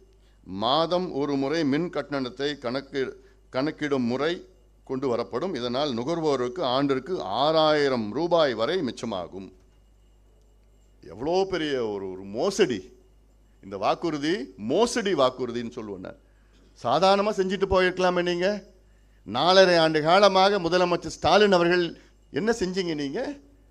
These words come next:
கொடுத்த வாக்குறுதி இது. எத்தனையோ கோரிக்கை வச்சுட்டு இருக்கிறோமே, எத்தனையோ முறை நாங்க கேட்டோமே, சண்டை போட்டுமே, அழுத்தம் கொடுத்துமே, சட்டமன்றத்துல எங்க சட்டமன்ற உறுப்பினர் எத்தனையோ முறை பேசுனாங்களே.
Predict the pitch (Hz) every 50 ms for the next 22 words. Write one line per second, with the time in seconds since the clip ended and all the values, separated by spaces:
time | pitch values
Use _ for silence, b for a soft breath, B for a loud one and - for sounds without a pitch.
0 | _ _ _ _ _ _ _ _ _ _ _ _ _ - - 196 - 190 156 160
1 | 180 196 190 202 202 196 180 151 147 131 127 123 - 214 214 220 220 220 240 254
2 | 254 254 214 214 208 208 208 202 196 185 175 160 - - 135 135 143 127 139 139
3 | 131 123 127 123 - 165 180 220 247 254 247 247 240 226 208 190 - 185 185 180
4 | 180 175 175 185 - - - 127 147 185 233 208 196 202 190 190 185 165 147 135
5 | 175 220 - 240 220 202 185 - - 160 151 135 143 131 - 226 226 226 202 190
6 | 180 170 160 - - - - 214 214 196 190 185 - 170 156 131 160 202 220 220
7 | 208 190 190 151 160 - - 143 143 127 123 127 139 - -